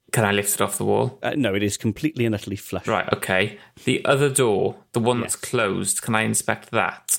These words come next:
Speaker 2: Um, it looks like a closed door.
Speaker 1: Can I try the door?
Speaker 2: Um, you try it. It doesn't appear to, to have any give in it at all.
Speaker 1: Okay, that's fine. Can I move on to room forty-three, please?
Speaker 2: Yes.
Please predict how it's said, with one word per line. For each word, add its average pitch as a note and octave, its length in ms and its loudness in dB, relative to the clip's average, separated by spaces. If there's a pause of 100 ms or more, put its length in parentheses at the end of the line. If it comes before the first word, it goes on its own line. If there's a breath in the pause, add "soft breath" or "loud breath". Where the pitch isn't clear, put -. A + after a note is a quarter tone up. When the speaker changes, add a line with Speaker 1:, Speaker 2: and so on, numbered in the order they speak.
(120)
Speaker 2:
Um, B2+ 200 0
it C#3+ 140 -2
looks A#2+ 220 0
like A2+ 140 2
a B2 60 0
closed A2 280 2
door. F#2+ 160 0 (240)
Speaker 1:
Can - 140 0
I G#2 160 2 (260)
try A2+ 320 2
the A#2 80 2
door? F#3 300 0 (160)
Speaker 2:
Um, G#2 400 2
you A#2 120 2
try G3+ 220 4
it. C3 160 -2
It B2+ 80 -4
doesn't C3 260 2
appear A#2 300 0
to, A2 300 0
to - 100 -8
have A2 140 2
any A#2 180 2
give G2+ 220 0
in G2 100 -2
it F#2+ 140 -4
at - 160 -12
all. - 140 -10 (140)
Speaker 1:
Okay, A#2+ 360 0
that's A#2 260 0
fine. G2+ 400 0
Can B2+ 140 2
I A#2+ 40 2
move C3 220 2
on C3 160 2
to C3+ 140 0
room B2 480 0 (140)
forty-three, A2 1300 0
please? - 480 -2 (140)
Speaker 2:
Yes. - 380 -8